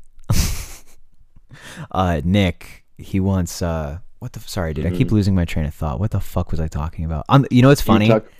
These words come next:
Speaker 2: about that house.
Speaker 1: Um, which house?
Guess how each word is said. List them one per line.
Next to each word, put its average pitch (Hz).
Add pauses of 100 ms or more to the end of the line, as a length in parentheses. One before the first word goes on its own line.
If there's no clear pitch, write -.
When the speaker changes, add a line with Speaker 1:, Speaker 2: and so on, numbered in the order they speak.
(100)
Speaker 2:
about 98
that 90
house. 82 (840)
Speaker 1:
Um, 113
which 123
house? -